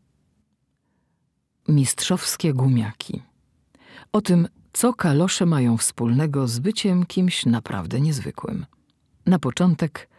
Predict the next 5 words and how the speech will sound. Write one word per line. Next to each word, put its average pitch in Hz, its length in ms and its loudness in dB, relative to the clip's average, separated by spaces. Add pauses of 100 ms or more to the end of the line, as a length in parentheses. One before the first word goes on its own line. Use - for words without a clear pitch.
(260)
absolutnie 208 760 0
niewiarygodna 135 840 2
historia 127 520 -2
człowieka, 113 580 -4
która, 175 480 0